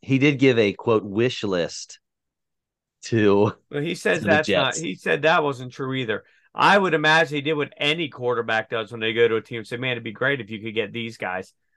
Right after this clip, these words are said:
Speaker 1: Maybe.
Speaker 2: But I don't think that this is contingent on Randall Cobb ending up in New York.
Speaker 1: Well, he already got his boy Lazard.
Speaker 2: Well, there's a little difference there. You're talking about a guy who's
Speaker 1: Yeah.
Speaker 2: in the prime of his career,
Speaker 1: Right.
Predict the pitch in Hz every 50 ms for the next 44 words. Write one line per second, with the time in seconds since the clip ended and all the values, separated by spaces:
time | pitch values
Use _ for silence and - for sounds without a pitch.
0 | _ _ _ _ - 131 123 104 127 120 98 - _ _ _ _ _ _ - 131
1 | 135 143 156 160 151 - 170 151 139 135 143 120 131 143 131 - 131 120 - -
2 | 147 131 123 - - 147 156 151 139 110 113 113 110 - _ _ _ 127 127 123
3 | 120 120 120 117 113 110 113 127 131 131 127 123 123 117 104 - - 127 117 113
4 | 117 110 101 104 101 107 - _ _ _ _ _ _ _ _ _ _ _ - -
5 | 131 127 117 113 113 113 110 - 117 110 107 107 107 104 104 107 104 101 - -
6 | _ _ _ _ _ _ _ _ _ _ _ _ _ _ _ _ _ _ _ _
7 | _ - - 135 131 104 78 80 90 98 107 107 117 117 113 101 117 127 127 117
8 | 104 98 117 127 120 101 87 - _ _ _ _ _ _ _ _ _ _ _ _
9 | _ - 190 202 226 226 220 208 220 190 202 196 190 175 170 233 311 - - -
10 | 127 120 120 127 131 160 156 135 139 139 131 127 123 123 123 135 143 127 131 127
11 | 123 117 113 127 113 120 113 - 139 131 131 131 131 123 117 117 107 - - 123
12 | 143 180 160 127 131 139 - _ _ _ _ _ 95 90 -